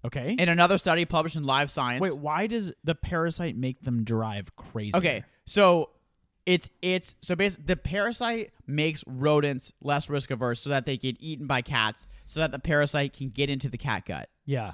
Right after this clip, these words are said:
Speaker 2: Does that make sense?
Speaker 1: Does this explain the behavior of the drunk woman who came over to us at the Deuce and tried to spill all of our beer?
Speaker 2: Yes, it
Speaker 1: Does
Speaker 2: does.
Speaker 1: she have
Speaker 2: It
Speaker 1: Gandhi?
Speaker 2: does.
Speaker 1: Does she have parasite Gandhi?
Speaker 2: It does. Sh-, she was just like a, a hurricane.
Speaker 1: Yeah, a hurricane. She knocked a whole table over.
Speaker 2: Right.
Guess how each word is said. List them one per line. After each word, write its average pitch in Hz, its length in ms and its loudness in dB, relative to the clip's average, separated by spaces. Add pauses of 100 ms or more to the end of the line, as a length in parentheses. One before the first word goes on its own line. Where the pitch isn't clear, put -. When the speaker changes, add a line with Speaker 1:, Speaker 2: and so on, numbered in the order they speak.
Speaker 2:
Does 127 80 -4
that 139 140 0
make 139 120 -4
sense? 170 300 -4
Speaker 1:
Does 170 160 2
this 240 100 -2
explain 175 400 -2
the 170 60 -2
behavior 131 500 -4
of 123 220 -6
the 135 80 -6
drunk 120 420 -6
woman 151 260 -2
who 143 80 0
came 120 220 -4
over 117 220 -2
to 139 100 0
us 131 140 -2
at 117 80 -4
the 113 80 -4
Deuce 101 500 -6 (140)
and 120 160 -4
tried 117 180 -4
to 107 60 -4
spill 117 360 -6
all 113 200 -4
of 107 100 -8
our 107 100 -4
beer? 101 380 -10 (140)
Speaker 2:
Yes, 180 260 8
it 170 60 -2
Speaker 1:
Does 139 60 -2 (100)
Speaker 2:
does. 170 100 4
Speaker 1:
she 165 60 2
have 156 260 4 (560)
Speaker 2:
It 151 40 -8
Speaker 1:
Gandhi? 131 220 4
Speaker 2:
does. 160 220 8
Speaker 1:
Does - 100 -6 (160)
she 151 180 0
have 139 100 4
parasite 139 400 2
Gandhi? 139 160 4
Speaker 2:
It - 80 8
does. 127 340 4
Sh-, - 260 -10
she 185 140 6
was 170 80 4
just 170 180 -2
like 160 120 2
a, 143 80 -2 (160)
a 156 100 4
hurricane. 165 720 -2 (120)
Speaker 1:
Yeah, 147 200 2
a - 20 0
hurricane. 156 360 2
She 170 120 -4
knocked 135 380 -2
a 131 80 -10
whole 151 240 -2
table 147 420 0
over. 175 180 4
Speaker 2:
Right. 139 240 2